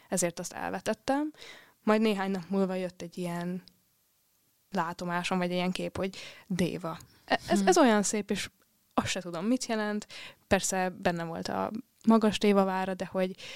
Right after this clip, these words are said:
Speaker 1: de hogy még sincs egy olyan konkrét, konkrét jelentése az én életemben, és utána rákerestem a jelentésére, és pont utána tanultunk amúgy a, a dévákról, vagy dajvákról, akik a hinduizmusban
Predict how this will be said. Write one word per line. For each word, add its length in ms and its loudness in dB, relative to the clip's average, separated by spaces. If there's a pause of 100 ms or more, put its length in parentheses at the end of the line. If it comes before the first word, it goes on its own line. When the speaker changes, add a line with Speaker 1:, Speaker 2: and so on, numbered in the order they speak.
(260)
Speaker 1:
de 140 0
hogy 140 4
még 260 4
sincs 320 -6
egy 120 0
olyan 120 0
konkrét, 600 -4
konkrét 420 0
jelentése 500 -4
az 120 -6
én 180 -4
életemben, 600 4
és 140 6
utána 260 4
rákerestem 720 -4
a 200 -2
jelentésére, 800 4 (1200)
és 320 -2 (540)
pont 260 -2
utána 420 -4 (120)
tanultunk 600 -6
amúgy 400 -4
a, 260 -8
a 100 -10
dévákról, 880 4
vagy 160 -4
dajvákról, 680 2
akik 380 -2 (240)
a 80 -6
hinduizmusban 960 0